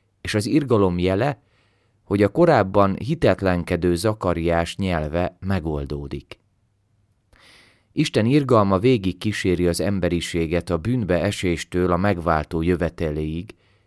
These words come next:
és az emberiség végéig. Az Ószövetségben megfigyelhetjük, hogy Isten nem hagyja magára népét, akik ellenszegültek akaratának, hanem újra és újra megkísérli visszavezetni a szövetség útjára.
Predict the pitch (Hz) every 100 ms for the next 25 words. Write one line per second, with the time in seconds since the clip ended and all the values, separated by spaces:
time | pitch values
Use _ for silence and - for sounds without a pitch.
0 | _ - - 98 113 98 80 78 - 78
1 | 73 78 73 69 71 73 - _ _ _
2 | _ _ _ _ _ 87 127 175 - 95
3 | 87 98 87 92 101 120 - 90 87 80
4 | 82 - 98 104 - _ _ _ _ _
5 | 85 92 131 - 101 147 156 92 80 87
6 | 92 95 87 82 80 82 82 - 87 104
7 | 117 - _ _ _ - - 95 120 143
8 | 110 95 95 87 85 87 87 92 87 87
9 | - 85 92 107 - 98 101 107 147 117
10 | 98 - 131 113 92 117 - 92 - 85
11 | 87 92 110 87 82 98 90 82 82 80
12 | 95 82 73 - 78 73 73 - 82 71
13 | 69 -